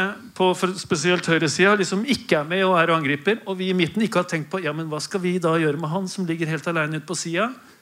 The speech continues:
Eh, det er et problem, og det er et problem her, for vi hadde ikke noe løsning. Og det gjør at med en flott pasning igjennom, plutselig så blir han på en sånn avstand.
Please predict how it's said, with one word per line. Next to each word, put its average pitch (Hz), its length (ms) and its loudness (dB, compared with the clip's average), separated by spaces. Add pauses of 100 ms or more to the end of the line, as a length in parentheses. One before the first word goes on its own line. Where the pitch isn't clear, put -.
(400)
Eh, 170 300 4
det 165 160 2
er 170 80 6
et 165 120 0
problem, 170 580 4
og 143 80 -6
det 147 80 4
er 156 80 6
et 147 80 -12
problem 151 340 2
her, 156 280 4
for 151 100 -6
vi 156 100 0
hadde 147 160 2
ikke 147 140 -4
noe 160 100 0
løsning. 123 400 0
Og 147 80 -10
det 180 160 4
gjør 185 280 4
at - 180 -4 (500)
med 180 140 4
en 180 100 -2
flott 180 240 -2
pasning 165 380 0
igjennom, 160 340 2
plutselig 220 600 2 (460)
så 202 200 2 (320)
blir 180 240 0
han 330 180 -2
på 262 120 0
en 233 80 -2
sånn 208 200 4
avstand. 127 380 2